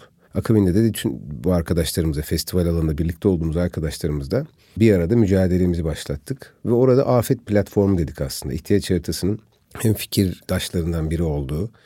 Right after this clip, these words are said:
hem paydaşlarının hem kurucularından biri olduğu Afet Platformu çıktı ortaya. tider gibi, çorbada tuzun olsun gibi, tegev gibi birçok kurumun da içinde olduğu bir platform kuruldu. Sonra arkasına Elazığ depremi, sonra İzmir depremi. İzmir depreminde bir kira bir yuva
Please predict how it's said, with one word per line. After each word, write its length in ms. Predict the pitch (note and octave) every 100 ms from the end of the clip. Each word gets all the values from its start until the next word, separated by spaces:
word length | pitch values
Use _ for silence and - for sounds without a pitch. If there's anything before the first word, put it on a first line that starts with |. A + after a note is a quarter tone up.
| - - _
hem 180 | - G#2
paydaşlarının 640 | G2+ G2 F2+ E2+ - F#2
hem 80 | G2
kurucularından 680 | - F#2 F2 F#2 F2+ F#2+ F2
biri 100 | D#2
olduğu 280 | D2 E2+ A#2
Afet 340 | G2+ G2+ F#2+
Platformu 460 | F#2 E2+ - F2+ F2+
çıktı 320 | - - D2+
ortaya. 320 | C#2 - D2
tider 360 | - F#2 F2+ D#2
gibi, 300 | C#2+ C2+ C#2 - -
çorbada 400 | F#2 F2+ E2 E2
tuzun 260 | F#2 F2
olsun 340 | E2 D2 - D2+
gibi, 260 | C#2+ D2+ - _ -
tegev 340 | - G#2+ G2 E2
gibi 200 | D2+ D#2+
birçok 240 | - E2
kurumun 340 | - F2 F#2+ E2
da 40 |
içinde 300 | D2+ - D#2
olduğu 260 | D#2 D2+ A2
bir 100 | G2+
platform 460 | - G2 - F#2+ F#2
kuruldu. 460 | - C#2 C#2+ D#3+ - _ _ -
Sonra 300 | - C#3 C#3
arkasına 420 | C3+ - - C3
Elazığ 320 | A#2 C3 A#2+
depremi, 540 | G#2 G2 G#2 G#2 C3+ A2
sonra 440 | - G#2 G#2+ A2+ G2
İzmir 380 | A#2+ A2+ A2 F#2+
depremi. 540 | E2+ D#2+ F2 D#2+ A#2 - _ -
İzmir 320 | G2+ G#2+ G#2
depreminde 460 | F#2+ F#2+ G2+ G2+ G2
bir 280 | F2+ - -
kira 320 | - F#2 F2
bir 80 | F2
yuva 300 | E2+ E2 D#2+